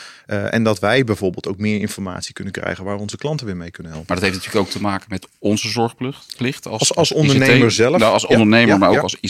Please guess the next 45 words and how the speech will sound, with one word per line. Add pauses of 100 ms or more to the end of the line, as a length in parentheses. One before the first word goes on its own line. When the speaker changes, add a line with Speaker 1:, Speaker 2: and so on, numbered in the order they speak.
Speaker 2:
C
T-leverancier
natuurlijk.
Speaker 1:
Ja. (200)
Speaker 2:
Zorgplicht
van
ons
naar
onze
klant.
Speaker 1:
Nou,
dat
vertaalt (120)
Speaker 2:
Maar,
Speaker 1:
natuurlijk
Speaker 2:
maar
Speaker 1:
uiteindelijk
dat
die
klant
toch
zal
zeggen:
"Joh,
help
mij
dan
om
daar
te
Speaker 2:
Precies, (260)
Speaker 1:
komen."
Speaker 2:
maar
Speaker 1:
En,
Speaker 2:
waar
Speaker 1:
eh,
Speaker 2:
ligt
ook
de
zorgplicht
van
de
klant
zelf,
hè?